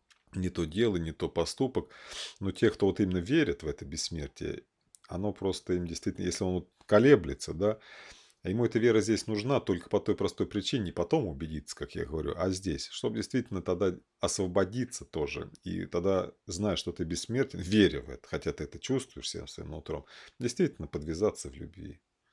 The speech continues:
И тогда даже, когда ты перед с-, будешь страхом смерти, какой-то угрозы, ты изберёшь благо всегда. Неважно, что это. Стояние за истины, в горящий дом – за человеком пойти, да?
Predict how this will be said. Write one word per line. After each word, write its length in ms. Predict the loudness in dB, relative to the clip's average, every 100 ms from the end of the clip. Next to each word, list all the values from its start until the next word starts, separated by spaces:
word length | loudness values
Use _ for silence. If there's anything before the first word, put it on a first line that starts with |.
| _ _ 0
И 60 |
тогда 240 | 6 8 10
даже, 240 | 8 6
когда 220 | 4 4
ты 140 | 2 0
перед 300 | 0 0 -2
с-, 240 | -12 -14
будешь 480 | -8 -4 0 0 -2
страхом 480 | 0 2 2 0 -8
смерти, 720 | -6 -4 -4 -4 -6 -12 -12 _ _ _ _ _ _ -8
какой-то 440 | -6 -6 -6 -4
угрозы, 300 | -2 -2 -2
ты 160 | -2 -2
изберёшь 400 | 0 2 2 0
благо 420 | -4 -4 -6 -10
всегда. 420 | -12 -12 -12 -12
Неважно, 460 | -6 -2 0 -2 -8
что 220 | -10 -10
это. 320 | -14 -16 -20 -20 -20 -20 -20 -20 -18
Стояние 400 | -2 2 2 2
за 160 | 4
истины, 640 | 6 4 0 -2 -2 -4 -8 _ -20 -20 -20 -20 _
в 80 | 0
горящий 440 | 4 6 6 2
дом – 380 | 4 6 4 -2 _ _ _ _ _ _ -20 -12
за 160 | -4 -2
человеком 640 | 2 2 4 2 0 -4
пойти, 400 | 0 0 0 -4
да? 240 | -4 -6